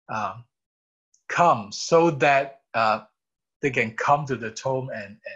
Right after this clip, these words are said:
and, and anoint him. So very early on the first day of the week, they came to the tomb when the sun has risen. This is where we see the purity and the 傻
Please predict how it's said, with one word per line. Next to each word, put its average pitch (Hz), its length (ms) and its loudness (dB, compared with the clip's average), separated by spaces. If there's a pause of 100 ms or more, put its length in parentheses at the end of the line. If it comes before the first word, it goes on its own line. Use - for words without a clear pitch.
(180)
and, 101 140 -12
and - 80 -10
anoint 110 340 -4
him. - 140 -12 (2500)
So 135 180 -4 (160)
very 160 520 4
early 151 760 2 (180)
on 113 160 0
the - 60 -16
first 127 340 -2
day 123 120 -4
of 110 160 -4
the 107 200 -16
week, 117 240 -16
they 107 120 -6
came 120 340 -12
to 113 80 -12
the 104 140 -20
tomb 113 500 -10
when 101 320 -6
the - 60 -14
sun 113 320 -8
has - 260 -14
risen. - 300 -14 (1160)
This 226 280 2
is 147 200 -2
where 151 380 0
we 135 160 -4
see 139 340 -2
the 127 100 -4
purity 135 640 -6 (300)
and 113 140 -6
the 110 60 -8
傻 107 340 -2